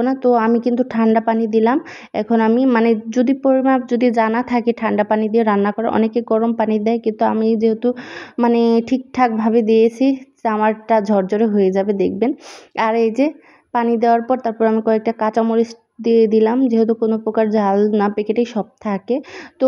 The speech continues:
এখন, মানে, বিরিয়ানি হোক, তেহারি হোক বা সাদা পোলাও হোক,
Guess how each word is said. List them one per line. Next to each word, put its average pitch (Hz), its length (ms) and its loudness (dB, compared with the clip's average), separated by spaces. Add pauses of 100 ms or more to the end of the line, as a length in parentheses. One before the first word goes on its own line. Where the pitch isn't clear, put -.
(140)
এখন, 240 360 2 (120)
মানে, 233 300 2
বিরিয়ানি 240 560 2
হোক, 254 240 0
তেহারি 226 420 0
হোক 254 280 0
বা 220 120 2
সাদা 220 280 -2
পোলাও 220 380 0
হোক, 226 180 0